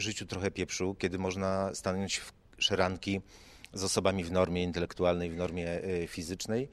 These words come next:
I dlatego w tym roku znowu, y, spróbowaliśmy zrobić spektakl. Cała trudność polegała na tym, że Witkacy jest boskim intelektualistą, a tu trzeba było wybrać tak, żeby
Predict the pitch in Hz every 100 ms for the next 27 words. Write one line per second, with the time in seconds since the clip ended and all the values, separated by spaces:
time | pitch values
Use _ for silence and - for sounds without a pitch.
0 | - - - - - - 110 110 135 127
1 | 123 120 107 - 117 113 107 101 98 113
2 | 90 90 90 92 95 92 - 92 87 92
3 | 92 - 87 90 82 - 95 - 104 92
4 | 110 - 98 98 - 95 95 92 95 101
5 | 87 90 90 95 87 90 82 85 87 107
6 | - 98 92 87 90 87 - 85 82 -
7 | 90 85 - 90 85 87 85 87 85 80
8 | - 98 101 87 92